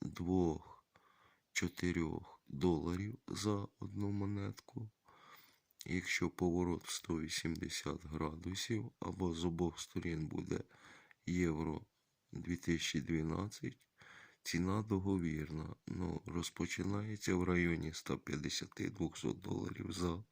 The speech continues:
один екземпляр монети. Якщо є монетки такого типу з браками та відхиленнями, я такі монети купую.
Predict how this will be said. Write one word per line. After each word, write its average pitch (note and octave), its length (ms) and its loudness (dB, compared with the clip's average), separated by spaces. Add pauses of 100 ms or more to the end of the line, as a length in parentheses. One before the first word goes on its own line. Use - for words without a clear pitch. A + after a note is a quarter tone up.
(580)
один F2+ 480 0
екземпляр D#2+ 800 0 (100)
монети. F2 680 -4 (760)
Якщо - 380 0
є D#2+ 220 4
монетки E2+ 600 0
такого E2 580 0
типу - 600 -2 (1160)
з E2+ 400 0 (120)
браками E2 720 2
та E2+ 260 -2 (180)
відхиленнями, F#2+ 1000 -2 (420)
я F2 260 4
такі - 420 -4
монети D#2+ 520 -2
купую. F2 800 0